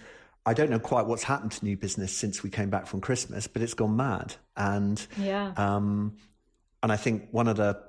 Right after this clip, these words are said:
Speaker 1: new business consultants was saying that they think that actually the lockdown period last year,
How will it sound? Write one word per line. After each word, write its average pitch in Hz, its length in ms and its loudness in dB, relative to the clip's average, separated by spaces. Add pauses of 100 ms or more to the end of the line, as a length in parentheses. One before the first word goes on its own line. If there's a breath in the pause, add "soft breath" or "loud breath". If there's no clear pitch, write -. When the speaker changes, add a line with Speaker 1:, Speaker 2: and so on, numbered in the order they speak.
Speaker 1:
new 113 160 4
business 117 320 0
consultants 101 600 -4
was 101 100 -2
saying 104 220 0
that 104 100 -4
they 107 120 2
think 113 260 0
that 98 160 -4
actually 104 500 -2 (360 loud breath)
the 113 100 2
lockdown 107 500 4
period 101 240 0
last 98 380 0
year, 95 320 2